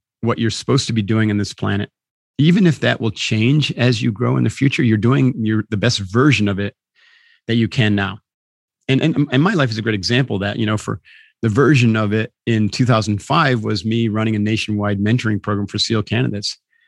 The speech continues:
The version in two thousand seven or eight was running, building and running seal Fit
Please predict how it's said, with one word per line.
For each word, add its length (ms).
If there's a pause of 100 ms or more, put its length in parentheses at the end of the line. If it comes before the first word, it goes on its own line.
(140)
The 80
version 360
in 80
two 200
thousand 340
seven 680
or 100
eight 240
was 260
running, 340 (440)
building 340
and 120
running 180
seal 380
Fit 340